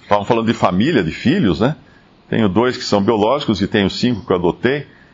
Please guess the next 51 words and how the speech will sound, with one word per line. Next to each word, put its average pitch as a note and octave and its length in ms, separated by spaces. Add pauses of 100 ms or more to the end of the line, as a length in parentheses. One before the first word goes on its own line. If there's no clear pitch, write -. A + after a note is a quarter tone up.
(240)
Aí D#3 220
na E3 100
mesma F3+ 420
hora, C#3+ 400
a, A2+ 440 (300)
a - 80
outra, F#2+ 800 (280)
a, - 60
a - 20
senhora G2 420
que, F2 260 (1160)
que F2 60
se - 120
dizia F#2+ 380
crente, G#2+ 320
falou G2+ 140
assim, - 160
"Ah, F3 360
mas C3 280
você C3 400
não D3 120
vai C#3 200
ser C3+ 160
salva A#2 440
pelas A2+ 360
obras." F2 840 (440)
Ela - 200
falou, C3 200
"Mas E3 260
quem A#3 240
tá A3+ 100
falando A#2+ 400
em G#2 40
ser G2 180
salvo E2 460
aqui? C2+ 260 (400)
Eu - 80
tô G4+ 160
só - 140
falando E3 340
que - 80
eu G3 60
tenho D4+ 180
filhos, D#3+ 680
<laughs> - 40
não C3+ 60
tô - 240
falando - 180
em - 40
ser B2 160
salvo." F2+ 340